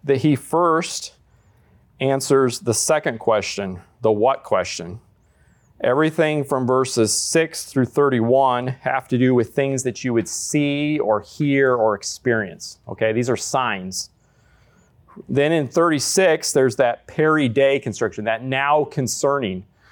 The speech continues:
If we've ever preached or taught through First Corinthians, we're used to that. You know, Paul just keeps switching to a new topic with a now concerning.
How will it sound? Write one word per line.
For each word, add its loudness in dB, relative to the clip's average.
If -2
we've 4
ever 2
preached -2
or 0
taught -2
through -2
First -2
Corinthians, -2
we're 0
used 0
to -2
that. 2
You -10
know, -4
Paul 2
just -6
keeps -6
switching 0
to 2
a 4
new -2
topic -2
with -2
a 2
now 0
concerning. -2